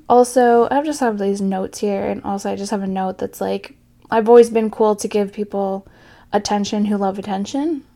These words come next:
I, I'm always that person that's like, "Yeah, cool, I'm fine to listen to you, I don't care." I'll listen, I'll pay attention, especially if people are funny. If people are funny, I can, I ca-, I actually have to be careful because I will put up with too much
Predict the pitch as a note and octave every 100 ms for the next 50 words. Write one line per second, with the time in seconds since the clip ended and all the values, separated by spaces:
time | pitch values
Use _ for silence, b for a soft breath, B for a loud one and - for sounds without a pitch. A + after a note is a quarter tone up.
0 | _ _ _ G3+ G3 F#3+ G3+ _ _ _
1 | _ - A3 A3 A3 A3 G#3 G3 G#3 G3
2 | G3 G3 G3 - G3 G3+ C4+ F#4 B3 A3+
3 | - C#4+ G#3 A3+ C4 A3 G#3 G3+ G3+ G#3+
4 | G#3 A#3 A#3 A#3 G#3+ G3+ G#3 B B B
5 | B B B B - B3+ B3+ B3+ B3+ C4
6 | B3+ B3+ A3 A3+ A3+ A3+ G#3+ G#3+ A3+ A3
7 | A3 A3 G#3+ - - A#3 C#4+ D#4 D#4 C4
8 | A#3 G#3 - G#3 G3 G3 F#3+ G3+ _ _
9 | _ _ - B3+ F4 G#4 F#4+ A3 A3 A3+
10 | G#3 G#3+ G#3+ G#3 G#3 - - _ _ _
11 | _ - A3+ A3+ - A3+ A#3+ - B3+ A3+
12 | A3 G#3+ G#3+ G#3+ G#3 G#3 G#3 G#3 G#3 G3+
13 | G3+ G#3 G#3 - G#3+ G3 G3+ G3 - G3+
14 | F#3+ F#3+ -